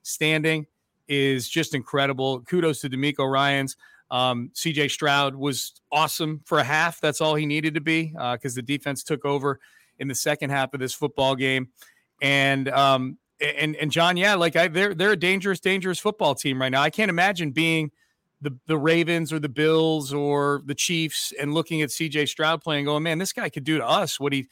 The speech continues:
he just did it to the best defense in football." Now, granted, any of those places, you're gonna be dealing with the outdoors and the elements and things like that. But C J played at Ohio State. He didn't play at U C L A.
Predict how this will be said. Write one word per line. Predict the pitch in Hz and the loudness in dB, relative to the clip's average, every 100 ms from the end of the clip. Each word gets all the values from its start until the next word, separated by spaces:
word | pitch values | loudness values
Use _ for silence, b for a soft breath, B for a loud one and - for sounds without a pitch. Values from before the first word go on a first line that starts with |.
| b | b
he | 190 | -4
just | 220 151 | -2 2
did | 190 | 0
it | 165 | 0
to | |
the | 156 | -4
best | 147 170 143 | -2 -2 -2
defense | 170 180 156 | -6 -4 -6
in | 139 | -6
football." | 131 220 - 110 | -4 -4 -2 -6
Now, | 123 143 | -4 0
granted, | 180 196 165 b b b b _ _ | 0 2 -2 b b b b _ _
any | 196 214 | 2 2
of | 185 | 4
those | 190 | 0
places, | - 165 139 135 | 2 0 0 -2
you're | 156 | -2
gonna | 160 | -2
be | 151 | -2
dealing | 151 160 156 | 0 -2 -2
with | 147 | -2
the | 139 | 0
outdoors | 135 147 151 151 143 | 0 0 -2 -2 -2
and | 139 | -4
the | 131 | -2
elements | 151 156 135 - | -2 -2 -6 -8
and | 127 | -8
things | 135 131 | -6 -4
like | 139 135 | -6 -2
that. | 147 | -4
But | 147 | -4
C | - 247 | -8 -8
J | 247 | -8
played | 208 214 | -2 0
at | 202 | 2
Ohio | 190 190 185 | 2 0 0
State. | - 220 151 | -2 -4 -2
He | 147 | -2
didn't | 156 | -4
play | 165 175 | -2 -2
at | 131 | -4
U | 143 | -6
C | 147 147 | -6 -6
L | 131 131 | -6 -2
A. | 147 113 | -2 -4